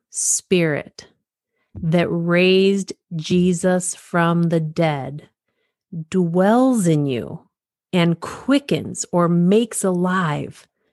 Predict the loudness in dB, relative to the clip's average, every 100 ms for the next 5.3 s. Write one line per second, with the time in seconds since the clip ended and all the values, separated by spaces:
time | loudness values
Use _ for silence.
0 | _ _ -4 0 2 2 2 2 2 2
1 | 0 -4 -6 -12 -14 _ _ _ _ _
2 | _ 0 2 2 0 2 4 4 2 0
3 | 0 -2 -2 -2 -2 -4 -2 -4 -2 -2
4 | -4 -8 -14 _ _ _ -6 -2 0 2
5 | 0 -4 -10